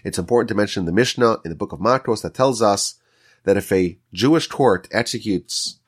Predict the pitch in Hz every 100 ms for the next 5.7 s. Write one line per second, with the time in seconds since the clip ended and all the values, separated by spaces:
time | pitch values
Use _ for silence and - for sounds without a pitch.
0 | _ _ - 107 95 110 101 101 85 71
1 | - _ - 98 127 - 117 107 113 -
2 | - 131 127 123 131 113 110 101 110 151
3 | - - - _ _ _ _ _ _ _
4 | _ 120 127 131 120 135 131 123 107 95
5 | _ 143 156 151 151 143